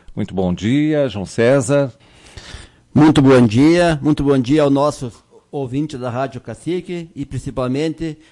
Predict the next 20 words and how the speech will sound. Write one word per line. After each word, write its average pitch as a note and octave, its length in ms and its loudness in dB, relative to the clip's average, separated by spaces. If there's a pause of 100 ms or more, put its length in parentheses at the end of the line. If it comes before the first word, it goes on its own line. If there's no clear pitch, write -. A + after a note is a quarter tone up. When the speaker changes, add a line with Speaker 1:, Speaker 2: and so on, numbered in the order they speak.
(100)
Speaker 2:
aos C3+ 180 -8
nossos C3+ 360 -6
associados C#3+ 680 -4
do C3+ 140 -8
nosso C3+ 320 -4
Sindicato C3+ 640 -8
dos C3 140 -12
Trabalhadores B2+ 500 -6
Rurais B2 340 -4
de B2 120 -10
Lagoa B2 300 -4
Vermelha B2+ 360 -6
e - 20 -12
Capão C#3 320 -8
Bonito C#3+ 380 -6
do C3+ 100 -14
Sul. F#2 300 -12 (500)
Speaker 1:
Bom A2+ 160 4
dia, A2+ 200 2
Vanessa. D3+ 760 0